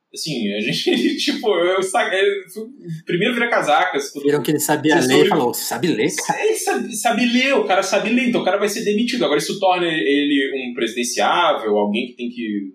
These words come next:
Speaker 1: mandar no Brasil?
Speaker 2: Isso é
Speaker 1: Porra
Speaker 2: foda,
Speaker 1: nenhuma,
Speaker 2: né?
Speaker 1: entendeu? É, o cara, quem topou participar daquilo ali, que se aguente, assim. E, e também parar com essa merda de ficar falando que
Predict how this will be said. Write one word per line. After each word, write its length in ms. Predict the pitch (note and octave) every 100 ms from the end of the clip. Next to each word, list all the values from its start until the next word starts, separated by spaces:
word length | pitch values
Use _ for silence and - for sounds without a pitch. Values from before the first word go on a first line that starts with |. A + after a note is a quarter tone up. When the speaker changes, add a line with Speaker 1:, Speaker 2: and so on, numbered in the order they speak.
| -
Speaker 1:
mandar 240 | G#2+ G#2
no 80 | G#2+
Brasil? 420 | G#2+ G#2+ - E4
Speaker 2:
Isso 160 | D#4 -
é 120 | -
Speaker 1:
Porra 340 | - - C#4+
Speaker 2:
foda, 60 | - D#3+
Speaker 1:
nenhuma, 180 | F3+ G3
Speaker 2:
né? 60 | -
Speaker 1:
entendeu? 340 | - E3+ - - _ _ _
É, 340 | F2 E2 F#2
o 60 | G2+
cara, 340 | G#2+ F#2 F#3 - - - _ _ _
quem 200 | - E3
topou 480 | G3 - D#3 F#3 F#3
participar 420 | D3+ - - C3
daquilo 300 | B2 B2 A#2+
ali, 340 | G#2 G#2 D3+ -
que 120 | G#3
se 160 | - A3+
aguente, 520 | E3 G#2+ C3 C3 -
assim. 340 | - G2 G2+ E2+
E, 400 | F2 E2+ E2+ _ _ _ _ -
e 20 | A#2+
também 240 | C3 F3
parar 220 | G3+ G3
com 60 | G#3
essa 180 | - -
merda 360 | B2 C#3 C#3
de 140 | - -
ficar 220 | - A2
falando 420 | G#2 G2 G#2 G#2
que 380 | A2 F#2+ F2